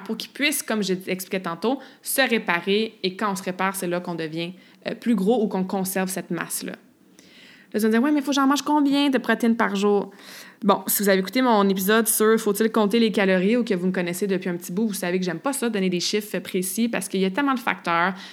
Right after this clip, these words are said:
Mais pour vous donner une échelle de grandeur à peu près, OK, on semble dire que entre un point six à deux point deux grammes de protéines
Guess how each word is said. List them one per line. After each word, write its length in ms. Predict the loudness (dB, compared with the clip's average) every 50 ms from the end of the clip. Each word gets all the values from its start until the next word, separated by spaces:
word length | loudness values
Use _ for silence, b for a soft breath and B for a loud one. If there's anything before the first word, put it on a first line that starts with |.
| B B B
Mais 280 | 0 4 4 4 4 4
pour 120 | 2 0 0
vous 100 | 2 2
donner 500 | 2 2 4 4 4 4 2 2 0 0 0
une 160 | 2 2 2
échelle 360 | 2 2 2 2 2 2 2
de 100 | 2 2
grandeur 500 | 2 2 2 2 2 4 4 4 4 4
à 80 | 2 2
peu 100 | 0 -2
près, 540 | -4 -6 -4 0 2 4 4 6 4 2 0 -2 -4
OK, 360 | -2 2 2 4 2 2 0 -4 -10 B B B B B B B B B B B B B B B B -2 0
on 140 | 0 2
semble 960 | 2 0 2 4 6 6 6 6 4 4 4 4 4 4 4 6 6 4 4
dire 520 | 4 4 4 4 6 6 4 4 2 -2 0
que 120 | 0 0 0 0 -2 0
entre 480 | 2 2 4 4 2 2 0 -2 -6 -8 _ 2
un 180 | 4 4 4 2 0 -4 -4
point 320 | -2 0 2 4 2 2
six 880 | 2 0 -2 -4 -4 -2 -2 0 0 0 0 0 -2 -2 -2 -2 -4 -6 -2 _ 4
à 180 | 4 4 4
deux 380 | 2 2 2 2 2 2 0 0
point 340 | -2 0 2 2 4 2 2
deux 400 | 2 2 4 4 4 4 4 2
grammes 920 | 0 -4 -4 -4 -4 -2 0 0 0 2 2 2 2 2 2 2 0 0 0
de 160 | 0 0 0
protéines 1000 | 0 -2 -6 -4 -4 -4 -2 -2 0 0 2 2 2 2 2 2 2 2 0